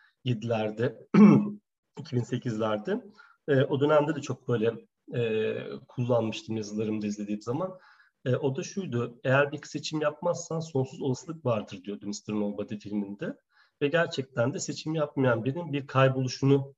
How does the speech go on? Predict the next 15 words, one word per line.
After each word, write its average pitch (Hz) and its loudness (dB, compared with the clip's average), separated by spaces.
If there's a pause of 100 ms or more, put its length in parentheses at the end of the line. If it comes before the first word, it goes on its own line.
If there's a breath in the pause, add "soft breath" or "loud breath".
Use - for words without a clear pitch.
ya 120 -2
bence 143 0
bu 160 -10
kadar 135 2 (280)
iyi 135 -4
anlatılamaz 123 -2
diye 107 -6
düşünüyorum. 104 -6 (440 soft breath)
Dolayısıyla 143 0
hani 165 -2
bir 175 -8
film 170 -8
seçeceksem, 160 -4 (440)
e, 123 -4
kendime 147 2